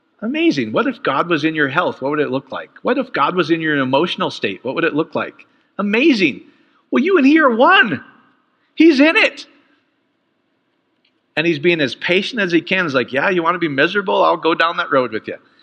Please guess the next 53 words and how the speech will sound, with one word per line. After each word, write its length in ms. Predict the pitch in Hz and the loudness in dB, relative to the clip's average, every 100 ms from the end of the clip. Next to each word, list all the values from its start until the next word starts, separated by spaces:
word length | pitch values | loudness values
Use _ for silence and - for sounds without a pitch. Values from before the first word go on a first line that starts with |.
| _ - | _ -4
But 100 | 143 | -2
if 80 | |
you 120 | 156 147 | 0 2
want 200 | 165 175 | 2 0
it 20 | |
to 40 | |
be 120 | 165 160 | -2 -2
amazing, 640 | 147 151 175 208 247 208 | 0 2 2 2 -2 0
we 100 | 147 | 0
can 140 | 160 | 2
do 100 | 143 147 | 0 2
that 260 | 139 147 | 0 -2
too. 140 | - 123 | -4 -6
You 180 | 107 123 | -6 -6
get 140 | 143 | -6
to 60 | 143 | -6
choose." 440 | 147 98 - - _ _ _ | -4 -6 -8 -20 _ _ _
And 80 | 139 | 2
it 20 | |
really 240 | 165 233 180 | 6 6 4
is 120 | 147 | 2
that 220 | 170 190 | 0 0
real, 440 | 143 165 113 90 - _ _ - | 2 2 2 -2 -14 _ _ -4
that, 320 | 131 127 - | -2 -2 0
uh, 220 | 127 113 - _ - | 0 0 -4 _ -2
you 100 | 185 | 0
can 80 | |
go, 80 | 160 | 2
"Wait 220 | 147 269 | 2 2
a 20 | 180 | 2
minute, 240 | 131 113 - | 0 -2 -6
I'm 220 | 233 170 | -6 -4
one 140 | 165 | -4
with 120 | 170 | -4
the 80 | 156 | -6
Father, 480 | - 95 113 208 269 - _ _ - | -4 -2 0 -2 -4 -10 _ _ -12
and 80 | 131 | -6
the 40 | |
Father's 380 | 135 147 196 165 | -2 0 0 -2
in 160 | 196 131 | -2 -2
me, 300 | 123 262 - _ _ - | -2 -2 -4 _ _ -10
and 120 | 127 | -6
the 80 | 127 | -2
same 300 | - 180 170 | 0 0 0
glory 320 | 139 147 160 | 0 2 2
that 160 | 139 117 | 0 0
Jesus 380 | 139 151 147 | 0 0 -2
has, 220 | 151 147 - | 0 0 -2
has 100 | 120 | -6
been 180 | 131 | -6
given 300 | 117 131 175 | -4 -4 -4
to 100 | 170 | -6
me. 280 | 120 107 226 | -8 -6 -8